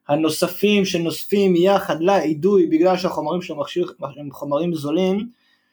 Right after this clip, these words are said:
כל ה-, אתה סוכם את כל אלה ביחד, זה עדיין לא מגיע לנזק שאתה מכניס מסות של עשן וזפת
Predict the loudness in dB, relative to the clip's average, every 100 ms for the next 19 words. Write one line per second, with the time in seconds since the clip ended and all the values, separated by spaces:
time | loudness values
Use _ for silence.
0 | _ _ -2 4 6 6 6 4 4 4
1 | 4 2 0 -4 -6 -4 -4 -2 -2 0
2 | 0 0 2 2 2 -2 -2 -6 _ _
3 | _ _ _ _ -2 0 2 2 2 2
4 | 2 2 2 2 2 0 -2 -4 -4 0
5 | -2 -2 -12 _ -6 0 2 2 0 -4
6 | -6 -6 -6 -6 -2 2 2 2 -2 -2
7 | -2 -2 -6 -2 -2 -2 -4